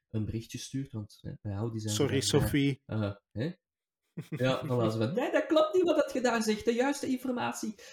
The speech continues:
Speaker 1: Maar, ja, dat, die staan allemaal zo laag als gewoon auto's. Dus ik vind dit, als ik dit echt zag, dacht ik van,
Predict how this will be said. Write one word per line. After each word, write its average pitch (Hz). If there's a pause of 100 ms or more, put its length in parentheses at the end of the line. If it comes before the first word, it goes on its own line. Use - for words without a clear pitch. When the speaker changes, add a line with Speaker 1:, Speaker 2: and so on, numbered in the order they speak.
(160)
Speaker 1:
Maar, 113 (640)
ja, 120
dat, 113
die 117
staan 117
allemaal 190
zo 175
laag 160
als 143
gewoon 123
auto's. 156
Dus 131
ik 131
vind 127
dit, 214
als 135
ik 117
dit 180
echt -
zag, 196
dacht 135
ik -
van, 113